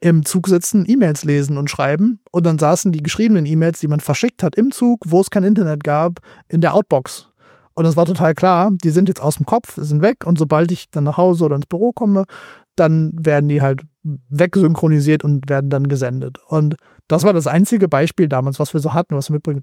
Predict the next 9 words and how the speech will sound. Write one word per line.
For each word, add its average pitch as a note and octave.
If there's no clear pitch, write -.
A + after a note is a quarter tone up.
So, E3+
das, E3+
das -
kannten F3+
damals C#3+
noch D#3
alle. G3+
Oder D#3
viele, G#3+